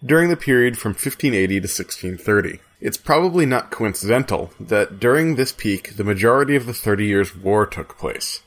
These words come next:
during which time up to a third of the population of Germany perished due to starvation, disease, battlefield violence,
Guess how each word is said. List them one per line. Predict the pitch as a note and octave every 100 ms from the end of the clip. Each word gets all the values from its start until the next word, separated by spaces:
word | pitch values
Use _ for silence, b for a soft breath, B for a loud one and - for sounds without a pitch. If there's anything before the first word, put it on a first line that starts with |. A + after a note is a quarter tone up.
| _
during | A2 B2+ C3+
which | C3 -
time | G2+ D#2+ E2+ A2+
up | - -
to | C3+
a | B2
third | - C3 C#3+
of | C3+
the |
population | C3 C3 B2 A#2+ B2 - C#3
of | A#2
Germany | C#3+ F#3+ B2 F2+ G#2 -
perished | F#3 G#2 - - -
due | A2+
to | G#2 -
starvation, | - F#2 E2+ F2+ - D#3 - _
disease, | C#3 G2+ F#2+ F#2 A2 - G#2
battlefield | G#2+ B2 D#3 - B2+
violence, | F#2+ F#2+ E2+ F2+ G#2+